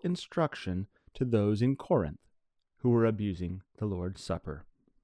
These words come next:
First Corinthians eleven, seventeen to twenty-one, "But in the following instructions I do not commend you, because when you come together it is not for the better but for the worse. For in the first place,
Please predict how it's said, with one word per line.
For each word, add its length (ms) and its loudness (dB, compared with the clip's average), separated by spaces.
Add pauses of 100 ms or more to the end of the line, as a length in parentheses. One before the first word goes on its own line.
(300)
First 200 4
Corinthians 460 4
eleven, 460 10 (260)
seventeen 480 8
to 60 -2
twenty-one, 640 6 (720)
"But 100 8
in 40 12
the 60 8
following 380 12
instructions 600 6
I 260 2
do 260 4
not 260 6
commend 460 6
you, 200 -18 (360)
because 260 -2
when 180 6
you 100 8
come 260 4
together 400 6
it 140 0
is 160 0
not 320 2
for 160 0
the 100 2
better 320 4
but 220 -2
for 480 -2 (180)
the 100 0
worse. 500 -4 (720)
For 260 8
in 240 4
the 60 2
first 240 6
place, 320 4